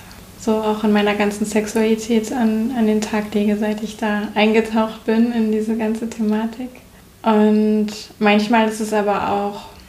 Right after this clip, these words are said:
und vielleicht ist das so ein bisschen auch so eine Berufskrankheit, ja, also von auch anderen Coaches, die gar nicht im Bereich Sexualität unterwegs sind, sondern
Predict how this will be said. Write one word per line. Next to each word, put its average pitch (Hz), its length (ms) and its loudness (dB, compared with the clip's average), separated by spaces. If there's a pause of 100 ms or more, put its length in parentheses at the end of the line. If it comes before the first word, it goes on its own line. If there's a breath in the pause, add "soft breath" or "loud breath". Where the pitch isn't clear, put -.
(800 loud breath)
und 208 160 4
vielleicht 190 300 2
ist - 100 -12
das 196 140 -2
so 202 60 -2
ein 196 40 0
bisschen 190 200 -2
auch 190 80 0
so 190 120 -2
eine 190 80 2
Berufskrankheit, 196 1000 0
ja, 202 240 0
also 202 400 -2 (160)
von 196 340 -2 (160)
auch 208 180 -2
anderen 226 460 2
Coaches, 202 640 0
die 202 340 -2 (380)
gar 196 160 2
nicht 208 160 0
im 202 140 0
Bereich 196 260 -2
Sexualität 202 720 0
unterwegs 214 500 -2
sind, 202 180 -4
sondern 202 360 -4